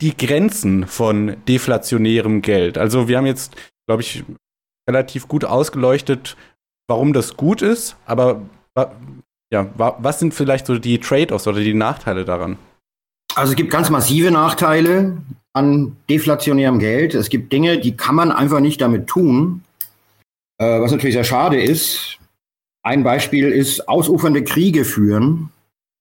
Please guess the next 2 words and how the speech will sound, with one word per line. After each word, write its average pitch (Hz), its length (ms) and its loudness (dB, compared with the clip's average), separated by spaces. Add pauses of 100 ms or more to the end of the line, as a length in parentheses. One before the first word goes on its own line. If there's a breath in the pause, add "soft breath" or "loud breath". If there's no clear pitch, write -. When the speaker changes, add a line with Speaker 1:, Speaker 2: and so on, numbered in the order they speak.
(300)
Speaker 2:
Ähm, 117 720 0 (300 loud breath)
also 117 960 0